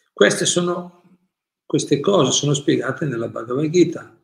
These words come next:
Sono molti i versi della Bhagavad Gita che descrivono come funzionano le energie di Krishna. E la nostra missione è quella di presentare la Bhagavad Gita così com'è, senza alcuna interpretazione insensata.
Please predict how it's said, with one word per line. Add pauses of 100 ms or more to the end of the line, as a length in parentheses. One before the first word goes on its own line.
Sono
molti
i
versi
della
Bhagavad
Gita
che
descrivono
come
funzionano
le
energie
di
Krishna. (460)
E
la
nostra
missione
è
quella
di
presentare
la
Bhagavad
Gita
così
com'è, (200)
senza
alcuna (200)
interpretazione
insensata.